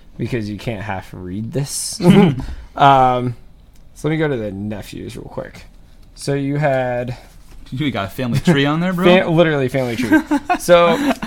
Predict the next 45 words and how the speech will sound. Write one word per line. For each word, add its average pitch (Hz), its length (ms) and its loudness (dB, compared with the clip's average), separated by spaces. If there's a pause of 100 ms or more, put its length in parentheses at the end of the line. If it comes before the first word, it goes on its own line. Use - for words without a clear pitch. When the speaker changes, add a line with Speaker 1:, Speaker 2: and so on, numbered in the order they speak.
(420)
Speaker 1:
and 190 120 6
I 226 120 6
even 247 200 4
went 175 160 6
to 151 80 2
the 139 80 4
point 120 260 4
of 117 100 0
I 120 80 4
researched 120 500 0
this 110 120 0
so 107 180 -2
in 98 100 -2
detail. 104 360 -2 (220)
I - 80 4
even 208 220 4
researched 165 400 2
his 110 160 0
sons 76 580 -2
to 101 140 -6
see 123 160 0
if 117 100 -2
there 139 120 2
was 117 220 0
any 117 280 2
somewhat 110 800 2
of 131 140 0
significance, 143 680 0
but 98 160 -6
there 95 120 -4
wasn't. 110 460 -4 (240)
Speaker 2:
Okay. 117 240 -6 (140)
Speaker 1:
Um, 117 520 2 (180)
which 143 360 -2
he 139 80 -2
had 147 160 6
a 131 60 0
first 170 280 -2
son, 135 280 0
Baelor 156 360 -2
Targaryen, 127 680 -2
Maekar 120 580 -4
Targaryen. 104 680 -6 (340)
Third 151 200 0
son, 139 260 0